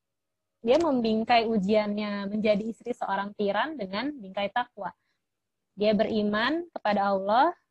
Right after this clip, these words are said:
kemudian ketika dia diuji dengan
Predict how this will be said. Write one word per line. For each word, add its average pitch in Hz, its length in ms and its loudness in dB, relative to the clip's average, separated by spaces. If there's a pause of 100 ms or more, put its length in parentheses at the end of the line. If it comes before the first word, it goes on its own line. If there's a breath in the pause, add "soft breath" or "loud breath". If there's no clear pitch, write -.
kemudian 208 480 0 (480)
ketika 233 320 0
dia 214 160 4
diuji 254 400 4
dengan 233 240 2